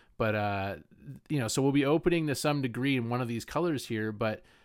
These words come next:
uh, I'll go back to the top where actually all the colors are. And for the folks that aren't from Ontario or Canada, basically, uh, we are doing this weird color-coded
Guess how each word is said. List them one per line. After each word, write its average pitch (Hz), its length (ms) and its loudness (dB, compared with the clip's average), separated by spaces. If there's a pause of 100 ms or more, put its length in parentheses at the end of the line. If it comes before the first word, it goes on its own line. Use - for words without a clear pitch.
(120)
uh, 104 100 -2
I'll 104 140 0
go 131 80 0
back 117 180 0
to 110 80 -6
the 87 60 -6
top 107 300 0
where 92 120 -6
actually 92 280 -8
all 95 80 -4
the 90 80 -10
colors 110 380 -4
are. 101 300 -6 (420)
And 104 200 -6
for 135 80 -2
the 131 80 0
folks 170 300 0
that 127 140 0
aren't 120 260 -2
from 120 260 -2
Ontario 110 480 0
or 104 120 -4
Canada, 110 400 -6
basically, 123 680 -2 (460)
uh, 110 240 4
we 120 140 6
are 117 60 6
doing 120 280 2
this 117 160 0
weird 113 400 0
color-coded 110 960 -2